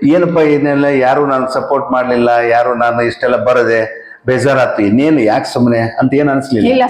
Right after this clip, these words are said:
Speaker 2: ಸರ್.
Speaker 1: ಹೌದಲ್ಲ?
Speaker 2: ನಾನ್ ಚಿಕ್ಕವಳಿದ್ದಾಗಿಂದನೂ
Speaker 1: ಹ್ಮ್.
Speaker 2: ಒಂದ್ ಸಾಧನೆ ಮಾಡ್ಬೇಕು ಅಂತ,
Speaker 1: ಹ್ಮ್.
Speaker 2: ಸಾಧನೆ ಮಾಡ್ಬೇಕು ಅಂತ ಏನಾದ್ರೂ ನಾವು ಅದನ್ನ ಮಾಡ್ಕೊಂಡ್ರೆ ಮನಸ್ಸಲ್ಲಿ,
Speaker 1: ಓಕೆ.
Speaker 2: ಮನಸ್ಸಿದ್ರೆ ಮಾರ್ಗ ಅಂತಾರಲ್ಲ ಸರ್,
Speaker 1: ಹಾ.
Speaker 2: ಅದು ನಿಜವಾಗ್ಲೂ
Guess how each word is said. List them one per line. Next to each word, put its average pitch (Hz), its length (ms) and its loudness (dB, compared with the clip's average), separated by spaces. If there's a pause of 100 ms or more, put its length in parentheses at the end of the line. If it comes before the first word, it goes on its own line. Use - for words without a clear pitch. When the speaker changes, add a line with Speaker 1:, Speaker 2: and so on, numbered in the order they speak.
Speaker 2:
ಸರ್. 196 140 -4 (220)
Speaker 1:
ಹೌದಲ್ಲ? 113 240 -2
Speaker 2:
ನಾನ್ 240 300 -4
ಚಿಕ್ಕವಳಿದ್ದಾಗಿಂದನೂ 302 1000 0
Speaker 1:
ಹ್ಮ್. 240 380 -2
Speaker 2:
ಒಂದ್ 269 140 2
ಸಾಧನೆ 277 460 0
ಮಾಡ್ಬೇಕು 269 480 0
ಅಂತ, 240 160 -2 (140)
Speaker 1:
ಹ್ಮ್. - 280 -2
Speaker 2:
ಸಾಧನೆ 349 460 2
ಮಾಡ್ಬೇಕು 320 600 2
ಅಂತ 294 380 2
ಏನಾದ್ರೂ 294 540 2
ನಾವು 247 540 -2
ಅದನ್ನ 262 320 2
ಮಾಡ್ಕೊಂಡ್ರೆ 226 600 -2
ಮನಸ್ಸಲ್ಲಿ, 220 680 0 (100)
Speaker 1:
ಓಕೆ. 90 280 -4
Speaker 2:
ಮನಸ್ಸಿದ್ರೆ 262 520 0
ಮಾರ್ಗ 233 340 0
ಅಂತಾರಲ್ಲ 190 340 -2
ಸರ್, 220 240 -4
Speaker 1:
ಹಾ. - 520 -6
Speaker 2:
ಅದು 220 140 0
ನಿಜವಾಗ್ಲೂ 208 520 0